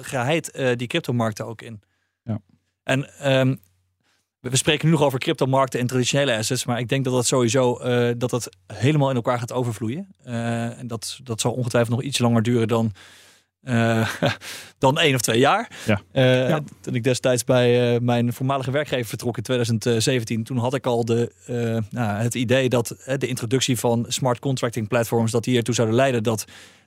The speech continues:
Speaker 1: die twee asset, eh, of die twee werelden, dat die in één zouden vloeien. Die visie, die heb ik nog steeds. Eh, dus ik denk nog
Speaker 3: Maar het
Speaker 1: steeds
Speaker 3: is nog
Speaker 1: dat
Speaker 3: niet
Speaker 1: we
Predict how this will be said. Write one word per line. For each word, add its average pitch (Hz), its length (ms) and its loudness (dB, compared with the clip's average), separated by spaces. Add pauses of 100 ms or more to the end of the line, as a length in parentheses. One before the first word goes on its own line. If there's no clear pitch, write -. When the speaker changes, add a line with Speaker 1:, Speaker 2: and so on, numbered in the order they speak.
Speaker 1:
die 139 120 4
twee 131 420 2
asset, 143 240 -2 (180)
eh, 123 360 0
of 151 100 -4
die 135 100 0
twee 123 160 2
werelden, 131 360 4
dat 120 100 -8
die 131 100 -2
in 123 80 0
één 175 120 4
zouden 147 200 0
vloeien. 143 360 2 (640)
Die 123 160 -4
visie, 151 340 0
die 131 100 2
heb 139 100 0
ik - 80 -12
nog 120 100 -4
steeds. - 500 0
Eh, 151 180 -12
dus 131 140 -4
ik 123 100 -8
denk 135 140 0
nog 120 120 -4
Speaker 3:
Maar 160 100 6
het 147 80 2
Speaker 1:
steeds - 0 -
Speaker 3:
is 160 100 6
nog 151 100 6
Speaker 1:
dat - 0 -
Speaker 3:
niet 180 180 2
Speaker 1:
we 202 60 4